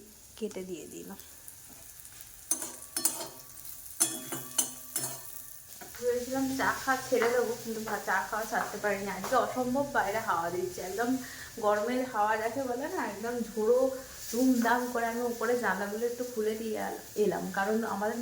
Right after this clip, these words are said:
মাঝখানে ঘরটা তো রুমটা, তো সেই কারণে প্রচণ্ড গরম হয়ে যাচ্ছে। তো আজকে কি করেছে, সকালবেলা উপরে গেছি, কাঁচা টাচা নিয়ে এসেছি, দিয়ে এসেছি, আর জানলাগুলো খুলে দিয়ে এসেছি। আর একদম ঝড়ের মতো দুমদাম করে, বাবা মনে হয় আমার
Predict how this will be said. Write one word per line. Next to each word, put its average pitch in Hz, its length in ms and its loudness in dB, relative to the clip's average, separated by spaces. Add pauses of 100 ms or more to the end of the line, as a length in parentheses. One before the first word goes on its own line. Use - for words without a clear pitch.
মাঝখানে 196 440 2 (100)
ঘরটা 233 240 2 (100)
তো 339 60 4 (100)
রুমটা, 277 340 6 (680)
তো 247 60 -8 (120)
সেই 226 200 8
কারণে 226 220 2 (120)
প্রচণ্ড 269 420 4 (180)
গরম 208 240 6 (100)
হয়ে 190 280 4
যাচ্ছে। - 320 -4 (540)
তো - 60 -10 (140)
আজকে 202 220 -2 (100)
কি 247 140 -4
করেছে, 233 240 2 (140)
সকালবেলা 208 460 4 (100)
উপরে 220 280 2 (380)
গেছি, 202 220 0 (100)
কাঁচা 220 260 2
টাচা 208 280 0
নিয়ে 220 200 6
এসেছি, - 240 -6 (120)
দিয়ে 220 220 2
এসেছি, 254 320 0
আর 240 80 4 (680)
জানলাগুলো 196 500 2
খুলে 196 260 2
দিয়ে 196 180 0
এসেছি। 202 260 -2
আর 202 80 6 (120)
একদম 254 260 6 (160)
ঝড়ের 226 440 6
মতো 233 140 -2 (120)
দুমদাম 233 440 6 (100)
করে, 208 120 -4 (100)
বাবা 175 220 2
মনে 185 140 -4
হয় 214 100 -6
আমার 220 140 -6